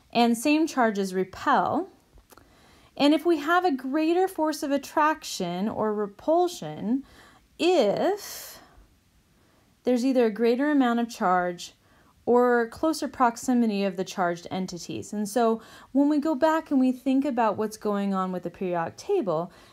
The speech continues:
in conjunction with the charge amounts versus charge proximity, that's where kind of all of these different trends are originating from,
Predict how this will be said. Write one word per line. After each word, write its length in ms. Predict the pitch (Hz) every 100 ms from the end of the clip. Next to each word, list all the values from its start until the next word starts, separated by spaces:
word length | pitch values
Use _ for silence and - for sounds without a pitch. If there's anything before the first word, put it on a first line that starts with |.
| _
in 160 | 240 240
conjunction 680 | 240 220 202 208 226 208
with 360 | 196 185 175 - -
the 140 | 196 -
charge 400 | - 214 190 185
amounts 640 | 175 240 311 214 208 220
versus 480 | - 185 185 175 175
charge 340 | - 180 175 -
proximity, 760 | 175 - 294 330 220 180 190 - - -
that's 300 | 311 370 -
where 120 | 415 403
kind 260 | - 285
of 80 | 254 -
all 300 | 214 226 269
of 80 | 220
these 180 | 220 196
different 380 | 208 208 156
trends 480 | - - 262 262 202
are 220 | - 190
originating 600 | 175 190 185 190 165 160
from, 300 | 156 165 151